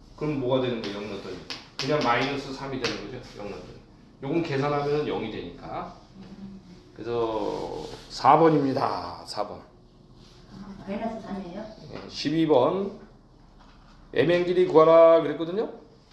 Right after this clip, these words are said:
Speaker 1: 그러면 중점을 연결했단 말이에요. Mn은 에이비의 중점이 M이고 에이씨의 중점은 N이에요. 그 M이라고 쓴 이유는 자, 영어로 중점이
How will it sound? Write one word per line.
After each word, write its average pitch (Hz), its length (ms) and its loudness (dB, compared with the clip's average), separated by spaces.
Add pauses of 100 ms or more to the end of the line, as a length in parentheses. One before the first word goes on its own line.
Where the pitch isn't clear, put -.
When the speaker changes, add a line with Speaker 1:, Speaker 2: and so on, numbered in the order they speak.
(120)
Speaker 1:
그러면 180 360 0
중점을 180 440 4
연결했단 165 520 6
말이에요. 160 400 2
Mn은 175 720 2 (720)
에이비의 160 560 4
중점이 165 840 0
M이고 147 840 4
에이씨의 151 760 2
중점은 135 560 0
N이에요. 139 680 4
그 151 140 4
M이라고 160 380 6
쓴 170 220 -2
이유는 170 560 -2 (520)
자, 127 260 4
영어로 175 380 6
중점이 160 640 0